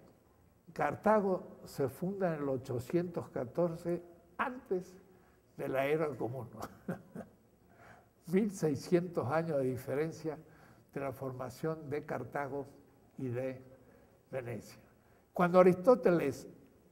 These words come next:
en la colección de la política, de las constituciones de todas las polis de, de Grecia,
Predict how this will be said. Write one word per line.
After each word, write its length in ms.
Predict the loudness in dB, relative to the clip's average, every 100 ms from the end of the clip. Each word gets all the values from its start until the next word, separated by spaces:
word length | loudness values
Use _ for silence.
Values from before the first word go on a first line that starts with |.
| -10
en 160 | -2
la 160 | 0 0 2
colección 640 | 0 0 2 6 6 6
de 80 | 2
la 200 | 2 -2
política, 840 | -4 -2 -2 -4 -8 -6 -8 -10 -20 _ -20 -20 -10 0
de 100 | 2
las 160 | 2
constituciones 1200 | -2 -12 -14 -18 -16 -10 2 4 4 -2 -8 -12 -20 -20 -20 -8
de 120 | -6 -2
todas 360 | 4 10 10
las 140 | 10 6
polis 720 | 4 6 6 4 -4 -14 -18 -20 -20 -20 -20 -20 _ _ -12 -6
de, 480 | -4 -2 -4 -6 -8
de 200 | -2 0
Grecia, 600 | 4 4 2 -4 -8